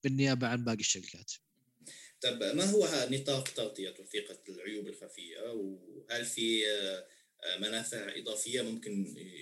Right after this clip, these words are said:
Speaker 2: يختارها المؤمن إضافة إلى المنافع القياسية؟ طبعًا مقابل بدل أو
Speaker 1: طيب، تأمين العيوب الخفية طبعًا يغطي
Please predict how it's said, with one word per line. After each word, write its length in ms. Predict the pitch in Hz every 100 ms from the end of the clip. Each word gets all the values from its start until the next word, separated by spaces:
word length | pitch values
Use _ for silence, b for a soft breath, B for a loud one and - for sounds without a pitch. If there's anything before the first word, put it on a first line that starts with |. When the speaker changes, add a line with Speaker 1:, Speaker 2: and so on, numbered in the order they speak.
| 69 71 - 98
Speaker 2:
يختارها 500 | 104 - 117 113 110
المؤمن 600 | 104 101 117 123 139 139
إضافة 400 | 117 123 - -
إلى 240 | 104 104 98
المنافع 720 | 90 87 90 98 107 104 101
القياسية؟ 680 | 95 104 98 - 101 127 151 - -
طبعًا 240 | 120 104 101
مقابل 720 | 98 101 104 98 95 82 - 110
بدل 380 | 107 90 78
أو 200 | - - - _ _ -
Speaker 1:
طيب، 100 | 113 -
تأمين 280 | 170 185 208
العيوب 260 | 180 214
الخفية 640 | 170 165 - 196 156 175 208 _ _ -
طبعًا 400 | 147 139 147 - _ -
يغطي 1040 | 156 151 156 160 156 190 196 190 190 190